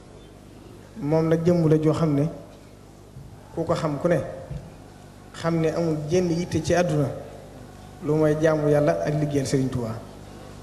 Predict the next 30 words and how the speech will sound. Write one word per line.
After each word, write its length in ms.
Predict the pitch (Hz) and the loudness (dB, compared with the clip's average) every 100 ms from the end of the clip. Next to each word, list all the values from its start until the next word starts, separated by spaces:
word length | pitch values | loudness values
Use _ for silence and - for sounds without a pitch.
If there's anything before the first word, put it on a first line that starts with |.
| - - - | -18 -18 -4
Kilifa 320 | 180 170 160 | 2 4 4
gu 140 | 165 | 4
mel 160 | 165 160 | 4 4
noonu 220 | 160 156 | 4 2
ku 120 | 143 180 | 2 2
ko 100 | 202 | 4
am 180 | 156 131 - - - - - - - - | 2 -2 -6 -12 -14 -16 -18 -18 -16 -6
ak 180 | 156 - | -6 0
ko 60 | 170 | 0
xam 300 | - 165 156 | 2 2 4
ni 140 | 180 180 - | 2 2 0
àdduna 340 | 175 170 165 | 2 4 4
mel 200 | 160 160 | 4 2
fii 180 | 151 175 | 2 4
mu 100 | 180 | 4
toll, 260 | 170 147 131 135 - - - - - - - - - - - | 4 2 0 -4 -12 -16 -18 -20 -18 -18 -18 -20 -20 -10 -2
war 140 | 151 | 0
nga 100 | 151 | 0
koy 160 | 147 143 | 2 2
ñaanal 280 | 139 135 | 2 0
bu 120 | 131 135 | -2 0
baax, 120 | 156 - - - - - - - - - - - - | 0 0 -10 -14 -16 -18 -18 -18 -18 -20 -20 -20 -12
ndax 240 | 135 139 147 - 160 - - - - - - | -4 -2 -2 -6 -10 -10 -14 -16 -18 -18 -4
foo 220 | - 170 | 2 2
ko 100 | 170 | 2
fekk 240 | 196 185 | 0 2
rek, 220 | 165 156 | 0 0
foo 180 | - 180 | 2 2
gisee 240 | 185 180 175 | 4 2 4
jëmmam 280 | 180 175 | 4 2